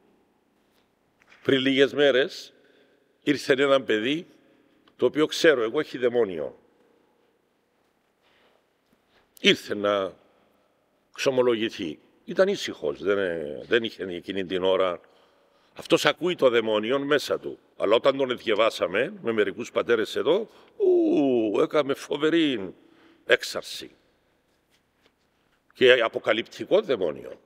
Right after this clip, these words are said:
Να σου λέει πράγματα που έκαμες πριν πενήντα χρόνια, αξιωμολόγητα. Λοιπόν, σαν μιλούσαμε, αυτό είναι παρένθεσης. Ε,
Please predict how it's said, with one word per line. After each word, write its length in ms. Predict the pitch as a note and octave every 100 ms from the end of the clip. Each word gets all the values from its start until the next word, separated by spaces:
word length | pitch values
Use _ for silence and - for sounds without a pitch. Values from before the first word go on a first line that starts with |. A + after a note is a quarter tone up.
| _ _ _ _ _ _ - - -
Να 100 | G#2+
σου 200 | - G2+
λέει 300 | A#2+ F3 F#3
πράγματα 520 | C#3+ F3 F#3 F3+ D#3+
που 120 | C#3+
έκαμες 420 | F3 G3 F#3 F3
πριν 180 | - F3+
πενήντα 300 | F3+ F3+ E3+
χρόνια, 520 | - F3 A#2 E2 C#2+ B2
αξιωμολόγητα. 800 | - - D3 D#3 A#2+ F#2+ - - _ _ _ _ _ _ _ _ _ - - _ _ _ _ _ _ _ _ _ _ _ _ _ _
Λοιπόν, 220 | - D#3+ C#3
σαν 280 | - D#3+
μιλούσαμε, 680 | D#3 B2 D#3 - F2 G2 B2+ - - - - - _ _ _ _ _ _ _ _ _ _ _ _ _ _ _ -
αυτό 200 | - -
είναι 140 | C#3+ C3+
παρένθεσης. 800 | A2+ A#2+ - F2+ - - - - _ _ _ _ _ _ _ _ _ _ _ _ _ _ _ _ _ _ _ _ _ _ _ _ _ _ _ _ _ _ _ _ -
Ε, 580 | B2+ C3+ B2+ A#2+ A2 F#2+